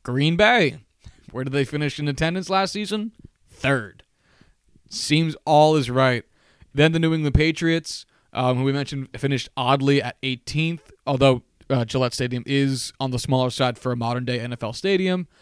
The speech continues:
And then fifth on that list is the Miami Dolphins, who finished twentieth, just two places below the New England Patriots, although I have no idea how big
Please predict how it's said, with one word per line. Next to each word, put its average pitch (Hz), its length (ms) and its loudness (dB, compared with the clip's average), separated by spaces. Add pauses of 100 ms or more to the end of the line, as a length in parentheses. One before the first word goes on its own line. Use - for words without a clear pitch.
(440)
And 131 180 0
then 131 220 2
fifth 165 360 0
on 151 120 -2
that 135 160 0
list 135 240 -2
is 123 80 -8
the - 80 -6
Miami 120 300 -2
Dolphins, 156 580 0
who 131 80 -6
finished 127 340 -6
twentieth, 151 760 -4 (200)
just 131 220 -8
two 143 160 -2
places 127 320 -2
below 156 540 2 (400)
the 135 80 -4
New 139 100 4
England 131 200 -2
Patriots, 127 300 0
although 127 140 0
I 131 80 2
have 120 160 -2
no 151 380 0
idea 123 340 -2
how 120 140 -6
big 113 480 -10